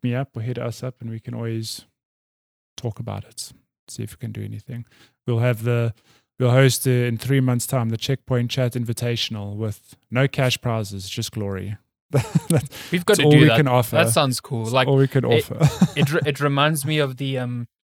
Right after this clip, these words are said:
Speaker 2: the local, uh, Rocket League tournament that happened when that game first launched. Um,
Speaker 1: Holy shit. I, I
Speaker 2: it was
Speaker 1: had to
Speaker 2: you, me, and
Speaker 1: admin that
Speaker 2: Gavin.
Speaker 1: thing.
Speaker 2: Oh, did you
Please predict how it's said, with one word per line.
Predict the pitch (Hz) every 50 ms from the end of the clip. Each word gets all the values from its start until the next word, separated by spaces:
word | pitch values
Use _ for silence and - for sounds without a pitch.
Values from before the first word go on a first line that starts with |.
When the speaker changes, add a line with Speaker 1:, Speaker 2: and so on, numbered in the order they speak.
| _ _ _ _ _ _ _ _
Speaker 2:
the | - 143
local, | 135 135 131 131 131 - - 139 135 131 131 127 127 120 113 - - _ _ _ _ _ _ _ _ _ _ _ _ _ _ _ _ _ - _ -
uh, | 127 123 120 113 110
Rocket | 131 147 - - 151
League | 127 123 113 -
tournament | - - 117 113 110 107 104 107 - - - - _ _ _ _ _ _ _ _ _ _ _ _ - - _ _ -
that | 139 123
happened | 131 131 120 - 131 120 120
when | 117 117
that | 117 113 -
game | 127 120 117
first | 113 - 131 120 110 - -
launched. | 120 110 107 107 101 - - - - - - -
Um, | - 123 113 110 107 107 107 107
Speaker 1:
Holy | 104 123 123 117 117 113
shit. | - - 120 110 - - - - - - -
I, | 131 131 131 131 127 120 - -
I | 131 131 131 123
Speaker 2:
it | 127
was | 131 120 110
Speaker 1:
had | 127
to | 143 147
Speaker 2:
you, | -
me, | - 135 131
and | 123 113
Speaker 1:
admin |
that | 107
Speaker 2:
Gavin. | 113 120 131 135 120 117 107
Speaker 1:
thing. | 104 101 113 117 - _ _ _ _ _ _ _ -
Speaker 2:
Oh, | 156 165
did | 147 139 131
you | 143 196